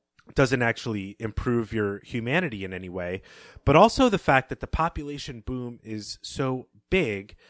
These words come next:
that resources are dwindling. We see this with this kind of reference to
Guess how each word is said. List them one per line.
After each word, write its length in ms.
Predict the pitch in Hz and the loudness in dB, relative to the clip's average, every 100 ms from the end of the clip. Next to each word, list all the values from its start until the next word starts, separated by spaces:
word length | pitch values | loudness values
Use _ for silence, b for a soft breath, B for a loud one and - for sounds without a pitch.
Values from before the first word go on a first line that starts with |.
| b b | b b
that 220 | 131 123 _ | 0 0 _
resources 560 | 120 139 147 139 131 120 | -4 -2 -2 -4 -4 -4
are 80 | |
dwindling. 560 | 110 104 104 101 107 117 | -4 -2 -2 -4 -6 -6
We 80 | 104 | -10
see 160 | - | -10
this 240 | 107 104 - | -8 -8 -6
with 180 | 104 - | -8 -8
this 200 | 101 - | -10 -8
kind 220 | 110 98 | -8 -8
of 180 | 90 - | -12 -4
reference 500 | 110 110 110 - 85 | -4 -2 -6 -10 -14
to 420 | - 113 104 101 | -12 -10 -8 -10